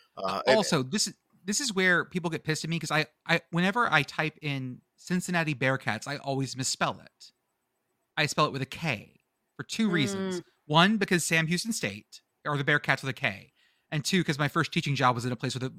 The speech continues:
Speaker 2: mascot was Bearcats with a K. And so I always say Bearca-, I always spell Bearcats wrong. My apologies. How about N I U at Toledo Maction?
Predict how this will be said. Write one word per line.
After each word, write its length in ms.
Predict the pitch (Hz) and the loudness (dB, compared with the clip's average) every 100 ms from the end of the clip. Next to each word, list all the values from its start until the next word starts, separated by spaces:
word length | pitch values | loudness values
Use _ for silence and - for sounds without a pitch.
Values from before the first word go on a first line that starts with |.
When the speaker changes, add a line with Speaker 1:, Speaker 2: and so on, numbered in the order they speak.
| - | -2
Speaker 2:
mascot 240 | 135 127 | -2 -2
was 100 | 113 | -6
Bearcats 340 | 107 123 123 117 | -6 -6 -6 -8
with 40 | 110 | -10
a 60 | |
K. 340 | - 101 - _ _ _ _ _ 139 | -10 -12 -14 _ _ _ _ _ -6
And 120 | 143 | 0
so 340 | 151 127 123 - | 2 2 -2 -4
I 160 | 139 139 - | -4 -4 -2
always 360 | 165 165 175 | 0 2 0
say 140 | - 156 | 0 -2
Bearca-, 300 | 147 135 - | -2 -4 -4
I 80 | 143 | -2
always 180 | 139 147 | -2 -2
spell 160 | 139 | -6
Bearcats 400 | 135 135 143 123 | -4 -4 -2 -2
wrong. 260 | 123 110 107 - | -2 -4 -6 -8
My 160 | 123 120 | -4 -4
apologies. 680 | 110 95 107 - _ - _ _ _ _ _ _ _ _ _ - | -4 -12 -18 -20 _ -20 _ _ _ _ _ _ _ _ _ 4
How 100 | 185 | 6
about 240 | 240 165 - 170 | 8 4 0 2
N 140 | 185 | 4
I 100 | 190 | 6
U 220 | 180 175 | 6 6
at 80 | - | 4
Toledo 340 | 143 139 135 | -2 0 2
Maction? 520 | 117 104 - - 98 | 2 0 -4 -8 -10